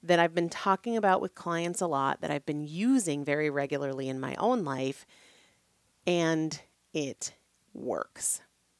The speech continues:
And it works. Let me explain it to you with an example. One thing that I have been trying to do for a while now, a couple years,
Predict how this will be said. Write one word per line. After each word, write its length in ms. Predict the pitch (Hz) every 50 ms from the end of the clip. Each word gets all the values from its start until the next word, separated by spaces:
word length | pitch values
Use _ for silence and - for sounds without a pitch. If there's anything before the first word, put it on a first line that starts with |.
| _ _ _ _ _ _ _ _ _ _ -
And 240 | 170 160 147 147 143
it 160 | - - -
works. 480 | - - - - _ - - - - - _ _ _ _ _ _ _ _ _ _ _ _ _ _ _ _ -
Let 80 | - 233
me 260 | 262 277 269 262 277 - - - - - - _ _ _ _ _ _ _ -
explain 500 | 208 - - - - - 190 180 180 180
it 100 | 170 -
to 120 | - -
you 240 | 175 170 165 165 156
with 200 | 151 160 160 -
an 100 | 147 147
example. 580 | 147 131 - - 110 76 - - - - - 185 - - _ _ _ _ _ _ _ _ _ _ _ _ _ _ _ _ _ _ _ _ _ _ - - - -
One 220 | - 208 240 277
thing 220 | 269 - 220 208 190
that 100 | 185 -
I 240 | - 151 147 147 151
have 220 | 151 147 160 151
been 140 | 151 151 143
trying 360 | - - 143 143 143 139 143 135
to 120 | - 156
do 300 | 139 - - 135 131 135
for 220 | 131 - - 147 143
a 80 | 139
while 380 | 139 131 131 131 135 139 135 135
now, 300 | 135 131 131 131 131 131
a 40 | 139
couple 260 | - - - - 147
years, 400 | 139 139 139 131 135 139 -